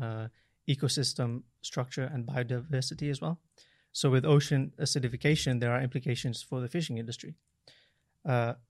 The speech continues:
artisanal fishing and tourism, you know, are critical means of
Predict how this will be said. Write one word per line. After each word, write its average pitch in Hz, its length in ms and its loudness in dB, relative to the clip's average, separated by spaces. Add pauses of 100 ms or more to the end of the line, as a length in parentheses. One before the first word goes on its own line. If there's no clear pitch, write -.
(180)
artisanal 139 500 8
fishing 139 480 0
and 120 160 0
tourism, 123 520 2
you 120 80 -2
know, 113 200 -2 (400)
are 208 260 -6 (180)
critical 139 380 4
means 127 380 2
of 113 400 -6